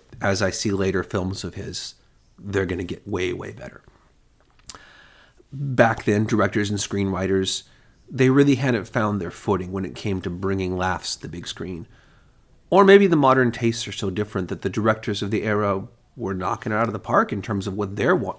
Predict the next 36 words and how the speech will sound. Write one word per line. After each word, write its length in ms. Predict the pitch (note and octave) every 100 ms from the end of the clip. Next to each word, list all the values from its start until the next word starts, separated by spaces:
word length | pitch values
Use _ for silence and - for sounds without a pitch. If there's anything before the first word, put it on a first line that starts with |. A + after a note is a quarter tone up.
| -
audience 400 | F#2+ F#2 F2+ -
wanted. 380 | F#2+ F#2 F2 - _ _ _ _ _ _
And 160 | - G#2
it's 140 | G#2
only 200 | A2 G#2+
my 200 | G#2 F#2+
modern 360 | G2 F#2+ G#2 G2
sensibility 720 | - G#2 G2 F#2+ G#2+ A#2+ F#2
that's 240 | F2+ -
making 320 | F#2+ F2+ F2+ F2+
me 200 | F2 - _ _ -
think 400 | - - G2 -
they 100 | F#2
missed 200 | F#2 -
the 60 |
mark. 340 | F2 F2+ E2+ -
So 240 | - E2 - - _ _ _ - -
who 360 | F#3 F#3+ G#3 E3+
knows? 300 | F2+ - -
I, 100 | A2
I'm 300 | A2 G#2+ A2 G#2+
keen 320 | - E3+ E3+ D3+
to 100 | C3+
watch 260 | A2+ A#2
more 140 | G#2 F#2+
Chaplin. 420 | - - F#2+ - - - - - -
I 120 | -
watched 400 | G2+ A2 A2+ -
it 20 |
on 120 | G#2 G#2
YouTube. 500 | E3 - F3+ E3+ A#2+
I 60 |
shared 280 | - G2+ F#2
the 80 | F#2
link. 320 | G#2+ C#3 C3+ - - - - - - - - - _ -
And 640 | A#2+ A2 A2 G#2+ G#2 G2